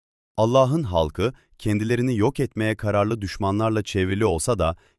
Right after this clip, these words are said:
çektikleri acı gerçek uğruna görecekleri zulüm korkusundan kaynaklanmamaktadır.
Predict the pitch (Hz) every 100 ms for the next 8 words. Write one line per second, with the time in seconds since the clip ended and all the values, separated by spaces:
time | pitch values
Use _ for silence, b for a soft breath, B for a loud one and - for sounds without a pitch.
0 | - 110 92 110 - 101 - 92 90 120
1 | 101 85 - 123 92 82 78 73 80 90
2 | 92 104 113 113 95 92 107 165 107 90
3 | 92 98 92 160 - 135 131 120 123 92
4 | 73 69 - 67 -